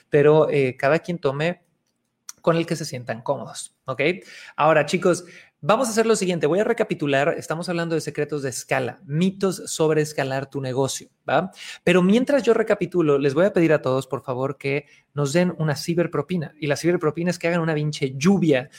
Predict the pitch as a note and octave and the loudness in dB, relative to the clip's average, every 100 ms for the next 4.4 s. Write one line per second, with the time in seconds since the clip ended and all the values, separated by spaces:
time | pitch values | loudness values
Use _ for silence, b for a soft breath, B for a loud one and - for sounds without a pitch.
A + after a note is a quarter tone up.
0 | B D3 D#3 C#3 - - D3+ D3 C3+ C#3 | B 0 2 0 -2 -4 -4 -6 -8 -10
1 | - C3+ B2 C3 C#3 B2+ B2 C3+ B2+ A#2+ | -8 -8 -8 -8 -4 -4 -2 -2 -2 -2
2 | E3+ E3+ E3 - B B - D3 D3+ D3+ | 2 4 4 0 B B 0 4 4 2
3 | D3+ E3 D#3+ - - D#3 C#3+ D3 C3+ - | 2 2 0 -4 -2 0 0 -4 -6 -2
4 | F3 F3 D#3+ | -2 2 0